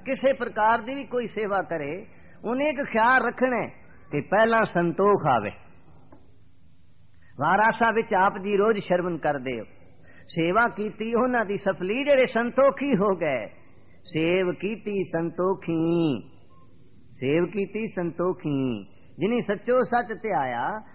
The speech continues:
ਉਹਨੀ ਮੰਦਾ ਪੈਰ ਨ ਰੱਖਿਓ, ਕਰ ਸੁਕ੍ਰਿਤ ਧਰਮ ਕਮਾਇਆ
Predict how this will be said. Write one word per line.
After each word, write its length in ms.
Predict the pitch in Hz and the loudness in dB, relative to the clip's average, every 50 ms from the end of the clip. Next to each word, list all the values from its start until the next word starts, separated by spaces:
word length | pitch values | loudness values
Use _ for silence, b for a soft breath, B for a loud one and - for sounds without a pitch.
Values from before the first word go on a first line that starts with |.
| B B - | B B -4
ਉਹਨੀ 320 | 240 294 302 302 302 285 | -4 -4 -2 -4 -4 -4
ਮੰਦਾ 400 | 254 226 226 233 214 208 240 247 | -4 -4 -4 -4 -2 -2 -2 -2
ਪੈਰ 360 | - 254 220 208 220 233 240 | 0 0 2 4 4 4 4
ਨ 60 | 226 226 | 2 0
ਰੱਖਿਓ, 400 | 202 190 196 196 - 202 202 214 233 262 269 | 0 0 -2 -2 -2 -2 0 2 2 2 2
ਕਰ 220 | 262 - 226 208 185 | 2 2 0 0 0
ਸੁਕ੍ਰਿਤ 480 | - - 240 226 - 254 247 254 202 | 0 -4 -6 -2 0 2 2 4 2
ਧਰਮ 500 | 240 226 - - 147 131 156 208 254 269 | 2 0 2 4 6 6 8 8 8 6
ਕਮਾਇਆ 640 | - 254 233 208 196 185 180 175 160 151 127 107 92 | 6 6 6 8 8 10 8 8 8 8 6 2 0